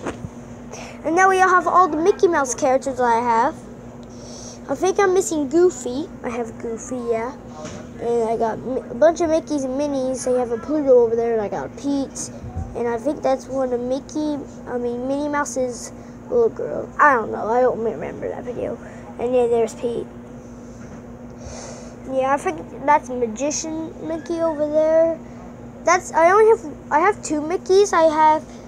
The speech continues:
regular Mickey, I think s-, is somewhere,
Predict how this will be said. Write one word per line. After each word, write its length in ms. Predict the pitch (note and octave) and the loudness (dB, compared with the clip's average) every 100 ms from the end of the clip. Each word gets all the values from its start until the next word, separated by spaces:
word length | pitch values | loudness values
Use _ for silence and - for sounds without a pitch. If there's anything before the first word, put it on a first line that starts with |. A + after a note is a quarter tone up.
| - - | -16 -8
regular 420 | B3 C#4+ D4 E4 F4 | 2 2 4 2 2
Mickey, 500 | F4+ F#4 F#4 F#4 G#4+ - | 0 2 4 6 4 0
I 100 | D#4 | -4
think 240 | - E4 D#4+ | -4 -6 -6
s-, 320 | - - - | -8 -10 -8
is 120 | C#4 C4 | -6 -6
somewhere, 720 | - - B3 C4+ D4+ E4 | -6 -4 -4 -2 0 2